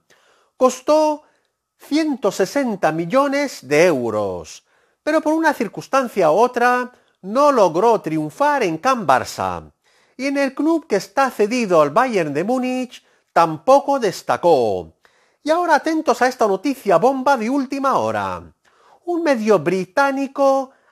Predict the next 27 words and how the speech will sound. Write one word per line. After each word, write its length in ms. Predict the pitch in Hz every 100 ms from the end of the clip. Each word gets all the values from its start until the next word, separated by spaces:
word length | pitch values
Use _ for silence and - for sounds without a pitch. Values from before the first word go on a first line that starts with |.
| _
acaba 440 | 226 233 302 294 254
de 100 | 220
afirmar 760 | 190 202 185 214 269 247 190
que 120 | -
el 140 | 185 170
Barça 460 | 247 240 - 175
ya 180 | 165 277
ha 60 | 247
llegado 480 | 170 175 247 214 202
a 20 |
un 180 | 254 220
acuerdo 560 | - 226 262 190 175
por 140 | 170 156
el 160 | 151
traspaso 1040 | - 156 - _ 285 240 - 156 131 104 - _ _ _
de 200 | 143 185
Philippe 360 | 202 233 302 -
Coutinho 840 | 180 170 262 262 262 262 262 262 _ _ _
a 160 | 214 277
un 180 | 302 240
club 360 | 247 302 269
de 140 | 180 165
la 240 | 156 151
Premier 440 | 277 294 277 262
League, 560 | 190 143 120 98 82 _ _ _ -
mediante 600 | 185 202 180 180 175 175
trueque. 880 | - 247 269 - 143 120 101 87